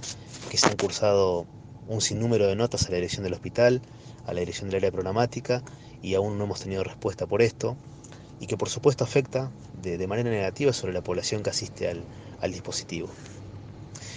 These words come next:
En el caso puntual de Cesia, eh, las compañeras y los compañeros han sido notificados que deben abandonar el edificio, los mudan una vez más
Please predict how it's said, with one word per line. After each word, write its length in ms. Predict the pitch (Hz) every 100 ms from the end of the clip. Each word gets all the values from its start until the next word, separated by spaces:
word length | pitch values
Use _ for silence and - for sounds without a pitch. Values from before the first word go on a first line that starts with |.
| - -
En 100 | 101
el 60 | 98
caso 220 | 127 -
puntual 280 | 123 117 127
de 80 | 123
Cesia, 480 | - 147 - 143 143 - - - -
eh, 420 | 101 98 98 98 - - -
las 140 | - -
compañeras 460 | 98 92 101 104 104
y 20 |
los 100 | 101
compañeros 460 | 101 98 107 113
han 80 | 104
sido 220 | 92 107
notificados 560 | 95 92 - 98 95 110
que 100 | -
deben 240 | 104 110
abandonar 400 | 101 92 92 117
el 60 | 113
edificio, 600 | 98 - 139 123 131 123 - - - - - - -
los 160 | 95
mudan 340 | 101 110 110 110
una 220 | 120 117
vez 160 | 110 92
más 400 | 131 131 -